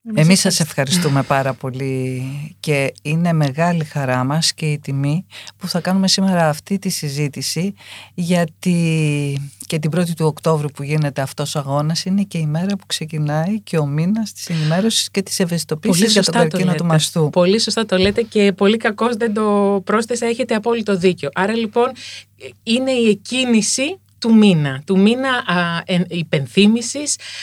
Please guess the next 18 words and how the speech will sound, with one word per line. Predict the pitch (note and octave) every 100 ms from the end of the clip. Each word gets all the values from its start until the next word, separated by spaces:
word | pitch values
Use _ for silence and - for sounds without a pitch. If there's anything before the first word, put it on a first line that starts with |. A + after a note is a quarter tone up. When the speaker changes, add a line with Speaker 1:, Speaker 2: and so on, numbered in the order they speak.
| -
Speaker 2:
α, | - F3 E3+ D#3+
αφύπνισης | E3+ E3 - G3 G#3+ A3+ A3 D4+ F4+ - - - - -
και | -
βεβαίως | G3 F3 G3+ C4+ D#4 D#4 - -
και | B3+
ενημέρωσης, | A#3 A3 A3+ G#3 E3+ C#3+ - B2+ B2
διαρκούς | E3+ G3 - G3+ D#3+
ενημέρωσης. | D3+ C#3+ C3 B2 A2+ - - - - - - - - - -
Μιλήστε | G#3 C#4+ F4+ D4+
μου | G#3+
λίγο | D#3+ D#3 D3
για | C#3+ D3
το | C#3+ C3
Greece | D3 C3 -
Race | C3+ - C#3+
for |
the | C3+ C3
Cure, | C#3+ C#3